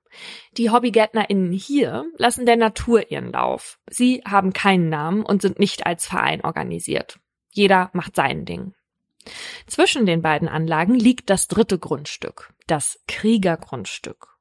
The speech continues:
Die siebentausend Quadratmeter sind in vierzehn Parzellen unterteilt.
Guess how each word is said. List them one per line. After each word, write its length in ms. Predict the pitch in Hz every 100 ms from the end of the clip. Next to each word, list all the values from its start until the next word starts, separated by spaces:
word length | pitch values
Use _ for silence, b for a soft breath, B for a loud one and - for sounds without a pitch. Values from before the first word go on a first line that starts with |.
| B B B B -
Die 80 | 247
siebentausend 520 | 294 339 - 247 262
Quadratmeter 640 | 233 220 190 - 185 196
sind 160 | 196 202
in 140 | 190
vierzehn 520 | - 208 196 - 185
Parzellen 520 | - - - 175 151
unterteilt. 760 | - 170 - - - 85 107